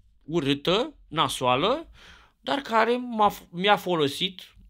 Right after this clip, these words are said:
M-am, uh, renăscut mai puternic din ea, mi-am dat seama că am greșit, mi-a părut rău de greșeli, nu, încerc să nu le mai fac. Știi care e treaba? Uh,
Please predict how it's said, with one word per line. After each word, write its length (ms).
M-am, 600
uh, 440
renăscut 600
mai 260
puternic 680
din 500
ea, 260
mi-am 260
dat 140
seama 380
că 320
am 200
greșit, 540
mi-a 200
părut 240
rău 120
de 120
greșeli, 680
nu, 360
încerc 300
să 100
nu 100
le 100
mai 180
fac. 280
Știi 160
care 140
e 40
treaba? 420
Uh, 500